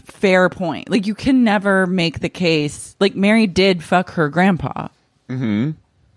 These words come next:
Speaker 1: That's how they had a son together.
Speaker 2: Yeah. I mean, it's, you can just use it forever.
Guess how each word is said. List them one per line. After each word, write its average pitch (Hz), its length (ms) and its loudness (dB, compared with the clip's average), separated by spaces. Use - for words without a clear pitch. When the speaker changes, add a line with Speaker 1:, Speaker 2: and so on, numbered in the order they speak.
Speaker 1:
That's 180 200 0
how 185 140 2
they 185 100 2
had 170 160 0
a 147 80 -2
son 147 380 2
together. - 560 -8
Speaker 2:
Yeah. 110 380 0
I 120 60 2
mean, 127 300 4
it's, 113 200 -4
you 120 140 0
can 135 180 -2
just 120 160 -2
use 104 200 2
it 95 100 -2
forever. 87 560 -2